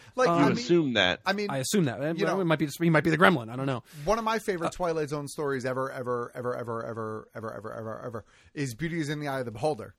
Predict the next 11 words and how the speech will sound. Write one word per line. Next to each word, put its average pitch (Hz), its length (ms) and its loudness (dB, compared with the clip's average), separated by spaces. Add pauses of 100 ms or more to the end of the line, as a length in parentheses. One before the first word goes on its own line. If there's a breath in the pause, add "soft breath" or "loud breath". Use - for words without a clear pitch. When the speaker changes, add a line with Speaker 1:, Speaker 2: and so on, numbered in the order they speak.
(160)
Speaker 2:
Oh, 208 160 4
yeah. 190 320 6 (100)
Speaker 1:
Um, 127 680 -8 (180)
Speaker 2:
Outstanding. 156 680 2
Speaker 1:
and 113 60 -16 (200)
I 170 260 0 (160)
think 151 320 -8
that 135 160 -8
that 147 240 -6
could 139 300 -12
be 143 320 -8